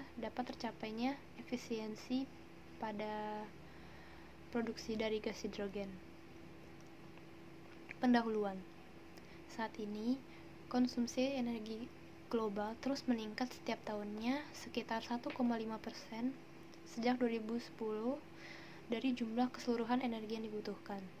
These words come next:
Di antara banyaknya sumber energi terbarukan, gas hidrogen dianggap dapat menjadi suatu alternatif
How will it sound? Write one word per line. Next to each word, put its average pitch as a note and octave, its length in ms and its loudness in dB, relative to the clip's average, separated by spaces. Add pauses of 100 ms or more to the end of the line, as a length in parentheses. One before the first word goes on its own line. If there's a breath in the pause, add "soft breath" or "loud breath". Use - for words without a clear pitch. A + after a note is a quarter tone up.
(1000)
Di A#3 80 2
antara A3 480 2
banyaknya G#3+ 880 2 (1120 loud breath)
sumber C4+ 320 6
energi B3 240 4
terbarukan, G#3 720 0 (800)
gas C4 240 4
hidrogen A#3+ 560 4
dianggap A3 640 0 (160)
dapat A3+ 400 -2
menjadi A3 240 2
suatu A#3 320 0
alternatif A3 800 -2